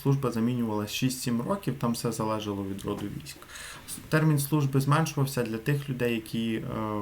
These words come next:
були освіченими, і також, е, заборонялися тілесні покарання. Окрім того, також, е, армія переозброювалась за новітніми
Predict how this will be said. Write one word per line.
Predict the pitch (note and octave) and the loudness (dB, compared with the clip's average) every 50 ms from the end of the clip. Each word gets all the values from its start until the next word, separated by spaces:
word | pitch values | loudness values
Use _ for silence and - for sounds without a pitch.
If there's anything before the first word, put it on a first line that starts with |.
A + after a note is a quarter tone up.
| G2 - | -4 -2
були | A#2+ A2 G#2+ | 0 2 2
освіченими, | G#2 G#2 - - - G2 - - - A2+ A2+ B2 C#3+ F#3 A3 A3+ - - - - - - - - | 2 0 -2 -4 -4 -4 -4 -4 -6 -4 0 0 0 0 0 -2 -6 -10 -12 -12 -12 -12 -10 -10
і | |
також, | - - G3+ F3+ - - C#3 E3 F#3+ F#3+ - - | -4 -2 -2 -2 0 2 2 2 2 0 -2 -6
е, | - - C3 B2+ B2+ B2+ B2 B2 B2 B2 A#2+ | -4 -2 0 0 2 2 2 4 4 2 4
заборонялися | A2 A#2 A2 A#2 A2+ A2+ A2+ A2+ A#2 B2 C3 C3 B2+ B2+ B2+ - - - B2 A#2 A2+ A2+ A2+ A2+ A2+ A2 A2 - - - | 2 0 0 0 0 2 2 2 2 2 2 2 2 0 -2 -2 -6 -4 -4 -4 -4 -4 -4 -4 -4 -6 -6 -8 -4 -2
тілесні | B2 A#2+ A#2 A#2 - - A#2 | 2 2 2 2 0 -4 -4
покарання. | - - - - - G#2+ G2+ F#2+ F#2+ F#2+ - - - | -4 -6 -6 -6 -6 -4 -4 -4 -6 -8 -10 -10 -10
Окрім | - - - B2+ E3+ G#3 A3+ | -8 -2 0 2 2 2 2
того, | - - C#3+ B2 A2+ A2 B2+ C3+ C#3 - - - - - - - | 2 2 2 2 2 0 -2 -4 -4 -4 -10 -12 -14 -16 -12 -6
також, | - A#2 - - - C3+ D#3+ F3 E3+ - | -6 -6 -4 0 2 2 2 2 0 -4
е, | - - - C3+ B2+ B2+ B2+ B2 B2 B2 A#2+ - - | -6 -2 0 0 2 2 2 2 2 2 2 2 4
армія | C3+ C3+ C3+ C3 C3 B2+ A#2+ - - | 6 6 8 8 6 4 2 0 0
переозброювалась | - B2 B2 A#2+ A2+ G#2+ G#2+ G2+ G2+ F2+ G2 G#2 A#2+ C3 C3+ C3+ B2+ B2 A#2+ A#2+ A#2+ A#2+ A#2+ A#2 A#2 - - - | 0 2 2 2 0 -2 -2 -4 -6 -4 -2 0 2 4 4 4 4 2 -2 -4 -2 -2 -2 -2 -2 -6 -8 -8
за | A2 G#2+ A2 A#2 A#2 A2+ A2+ - - B2 | -8 -4 0 2 2 2 2 0 0 -2
новітніми | A#2 A2 G#2+ G2+ F#2 F#2+ F#2 F2+ F2 - G#2+ G#2+ G#2 G2+ G2+ | 0 0 0 0 -2 -4 -6 -6 -4 -4 -4 -2 -2 -2 -4